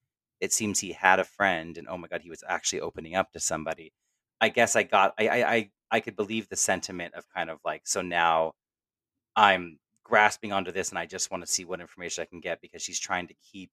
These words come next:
a positive memory of her son alive after he's now committed suicide and she's in the shock of him being dead and all this. And it's like, I,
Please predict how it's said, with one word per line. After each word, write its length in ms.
a 60
positive 640
memory 340
of 100
her 80
son 240
alive 420
after 240
he's 180
now 140
committed 260
suicide 240
and 120
she's 200
in 100
the 80
shock 320
of 120
him 200
being 200
dead 240
and 100
all 120
this. 220
And 80
it's 100
like, 140
I, 120